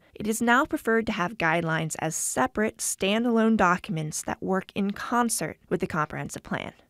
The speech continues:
This makes updating the guidelines much easier in order to remain current.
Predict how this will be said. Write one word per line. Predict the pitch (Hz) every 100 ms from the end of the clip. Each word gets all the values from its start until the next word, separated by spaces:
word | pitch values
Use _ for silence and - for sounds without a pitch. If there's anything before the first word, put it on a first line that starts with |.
| _
This | 269 320 -
makes | 277 262
updating | - 214 220 208 196
the | 190
guidelines | 185 170 175 165 160 170
much | 214 220 - -
easier | 226 226 180 151 147
in | 151
order | 175 180 185
to | -
remain | 165 160 165
current. | 165 - 139 135 -